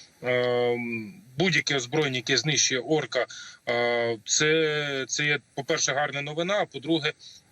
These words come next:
е, це теж, е, є боєзіткненням. І насправді втрати ворога набагато більші, якщо вже рахувати, е, кожну фактичну перестрілку, кожний, е,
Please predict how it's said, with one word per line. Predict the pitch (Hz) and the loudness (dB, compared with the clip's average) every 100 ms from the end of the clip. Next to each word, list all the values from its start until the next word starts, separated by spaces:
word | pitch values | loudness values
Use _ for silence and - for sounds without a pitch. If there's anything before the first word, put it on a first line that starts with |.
| - | -8
е, | 127 123 | -6 -4
це | - 139 | -2 0
теж, | 175 180 - 151 | 2 4 4 4
е, | 135 131 | 4 2
є | 123 160 | 2 0
боєзіткненням. | 123 139 143 123 151 120 113 104 101 - | 2 -2 0 0 -2 -2 -6 -8 -10 -10
І | 123 127 | -4 -2
насправді | 127 - 165 165 156 147 | 0 0 2 2 0 -2
втрати | - 151 151 139 | -2 0 0 -2
ворога | 131 156 127 123 120 | -2 -2 -2 -6 -6
набагато | 131 123 131 147 139 | -6 -4 -4 -2 -4
більші, | 131 185 180 139 | -2 2 2 2
якщо | 123 123 - 139 | 0 0 0 0
вже | 127 127 | 0 0
рахувати, | 127 139 143 143 127 117 - - - 120 | -2 -4 0 0 -2 -6 -4 -6 -6 -6
е, | 117 117 117 113 117 110 | -2 -2 -2 -2 -4 -4
кожну | - 156 147 131 | 0 2 2 -4
фактичну | 120 131 - 143 - 127 | -4 -6 -2 0 0 -4
перестрілку, | - 135 - - 170 160 131 | -2 0 0 2 2 2 -2
кожний, | - 151 131 131 113 - - - | 0 0 2 0 -2 -8 -8 -4
е, | 127 120 120 117 117 | 0 2 2 2 0